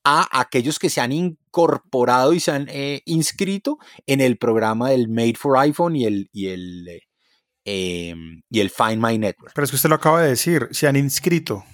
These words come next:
Speaker 2: <laughs>
Speaker 1: De acuerdo, y ahí no tiene que pagar. Sí, eh, la gente de Chipolo, la gente de, mejor dicho, todas estas personas que han sacado dispositivos asociados al Find My Network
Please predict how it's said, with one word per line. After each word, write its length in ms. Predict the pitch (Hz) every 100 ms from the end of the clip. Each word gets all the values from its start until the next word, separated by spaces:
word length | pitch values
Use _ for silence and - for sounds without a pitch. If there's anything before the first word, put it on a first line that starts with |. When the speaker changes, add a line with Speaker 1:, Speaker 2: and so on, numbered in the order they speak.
| _ _ _
Speaker 2:
<laughs> 960 | - - 156 151 - 147 - _ - -
Speaker 1:
De 120 | 156
acuerdo, 380 | - 269 226 165
y 140 | 185 196
ahí 200 | 185 208
no 100 | 262
tiene 220 | 320 302
que 120 | 320
pagar. 460 | 311 294 330 - - _ _ _ _ _
Sí, 460 | - 104 107 214 269 139
eh, 160 | 110
la 180 | 123 120
gente 320 | 123 123 120
de 100 | 180
Chipolo, 840 | 185 127 - 160 185 185 190 190 180 - -
la 220 | 113 120
gente 440 | 110 117 117 131 135
de, 140 | 156
mejor 160 | 131 147
dicho, 240 | 151 113
todas 300 | - 170 247
estas 220 | 262 269 -
personas 360 | 226 139 135
que 80 | -
han 80 | 165
sacado 380 | 170 - 165 170
dispositivos 640 | 170 170 139 113 113 117
asociados 420 | 165 151 104 104
al 120 | 151
Find 240 | 131 120 98
My 140 | 120 131
Network 480 | 139 131 127 131